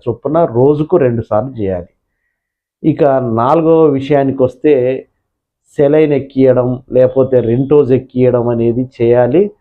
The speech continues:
జీవాలకైతేనేమో ట్రైబీవెట్ ఇంజెక్షన్ నరానికి ఎక్కించవచ్చు. ఐదవ ఇంజెక్షన్ ఏంటి?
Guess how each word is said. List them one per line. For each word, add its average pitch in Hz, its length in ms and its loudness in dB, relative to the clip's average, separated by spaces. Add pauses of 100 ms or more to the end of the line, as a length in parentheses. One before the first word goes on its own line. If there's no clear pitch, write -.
(480)
జీవాలకైతేనేమో 143 1120 2 (140)
ట్రైబీవెట్ 131 640 2
ఇంజెక్షన్ 127 460 -2 (300)
నరానికి 120 460 -2
ఎక్కించవచ్చు. 123 600 -6 (760)
ఐదవ 165 380 4 (120)
ఇంజెక్షన్ 143 500 -2
ఏంటి? 139 260 0